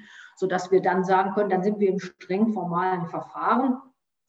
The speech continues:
Ist der Schwellenwert nicht erreicht, also bleiben wir unter den zweihundertvierzehntausend Euro, dann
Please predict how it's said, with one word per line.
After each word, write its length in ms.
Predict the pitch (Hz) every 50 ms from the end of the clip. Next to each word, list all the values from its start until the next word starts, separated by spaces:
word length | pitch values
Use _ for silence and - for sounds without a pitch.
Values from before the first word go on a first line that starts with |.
| - - _ _ _ _ 233
Ist 160 | 226 220 -
der 120 | 226 190
Schwellenwert 720 | 185 - 190 190 226 262 285 262 226 196 190 196 190 - 190
nicht 420 | 196 220 269 349 381 - - -
erreicht, 500 | - 190 180 - 180 170 - - - -
also 220 | 190 190 185 185 180
bleiben 300 | 196 202 208 202 196 202
wir 100 | - -
unter 220 | 277 277 269 226
den 180 | 208 196 190 175
zweihundertvierzehntausend 1200 | - - 202 202 202 196 190 202 - 240 233 233 - 214 190 - - 190 190 185 170 170 165 - _ -
Euro, 420 | 220 240 247 240 226 165 - - - _ _ _ _ _ _ _ _ _
dann 480 | - 220 208 226 247 269 269 - -